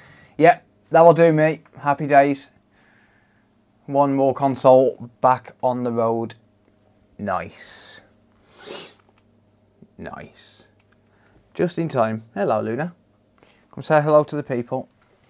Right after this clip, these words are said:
Hey, kitty, kitty. What's the matter?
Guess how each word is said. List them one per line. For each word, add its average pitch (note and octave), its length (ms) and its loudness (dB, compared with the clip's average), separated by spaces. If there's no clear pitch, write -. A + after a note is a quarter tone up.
Hey, C3+ 260 0
kitty, D#3 360 2
kitty. C#3 540 2
What's - 120 -20
the C3+ 80 -10
matter? A2 300 -8